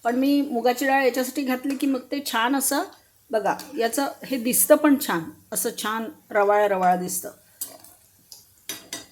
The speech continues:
म्हणून मी त्याच्यामध्ये मुगाची डाळ घातली. मुगाची डाळ नसेल तुमच्याकडे, तुरीचं वरण असेल तर ते घाला. नुसत्याच बेसनाची भजी असतात, पण आपण जर हे घातलं तर ती भजी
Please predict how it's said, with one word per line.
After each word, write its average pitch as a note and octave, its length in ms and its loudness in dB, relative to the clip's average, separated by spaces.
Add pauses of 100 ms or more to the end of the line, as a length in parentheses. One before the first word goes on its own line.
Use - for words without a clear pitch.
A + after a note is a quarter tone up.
(120)
म्हणून C4 320 0
मी C4 300 -2 (360)
त्याच्यामध्ये G#3 560 -10 (2750)
मुगाची B3+ 320 -2
डाळ G3 220 -4
घातली. F#3 280 -8
मुगाची C#4+ 320 -4
डाळ C#4+ 200 -2
नसेल C#4 420 -2
तुमच्याकडे, A#3 380 -12
तुरीचं C#4+ 440 -8
वरण C#4 240 -6
असेल B3+ 380 -4
तर C#4 120 -4
ते C#4 240 -2
घाला. F#3+ 240 -4 (440)
नुसत्याच D4 760 -2
बेसनाची C4+ 560 0
भजी A3+ 340 -6
असतात, B3+ 360 -4 (460)
पण C4+ 120 0
आपण C4+ 360 0
जर C#4+ 140 4
हे B3+ 180 2
घातलं B3 360 -2
तर C#4+ 120 -2
ती C#4+ 140 -2
भजी B3 340 -2